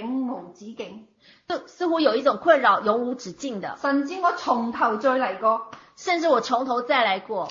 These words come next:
Speaker 1: 明明我所有嘅資格都符合啦。
Speaker 2: 明明我所有都符合這些資格。
Speaker 1: 但係呢，我又再次經歷一個痛。
Speaker 2: 但是我又再次經歷相同的失敗。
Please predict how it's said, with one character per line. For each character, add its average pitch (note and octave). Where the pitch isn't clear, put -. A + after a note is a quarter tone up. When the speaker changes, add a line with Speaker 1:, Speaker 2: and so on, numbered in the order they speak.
Speaker 1:
明 C#4
明 C#4+
我 D#4+
所 D#4+
有 E4
嘅 C4+
資 D4
格 A3+
都 C4+
符 D#3+
合 D3+
啦。 D#3
Speaker 2:
明 D#4
明 F4
我 C#4+
所 C4
有 C4+
都 A3+
符 G#3
合 G3
這 A3+
些 A#3
資 A3+
格。 D#3
Speaker 1:
但 B3
係 B3
呢， D#4
我 C#4+
又 C4+
再 A#3+
次 A3+
經 B3
歷 -
一 G3+
個 G3
痛。 -
Speaker 2:
但 D#4+
是 D#4+
我 C#4
又 D4
再 C#4+
次 C4+
經 C#4+
歷 B3
相 C4
同 G3
的 G3
失 A3
敗。 A3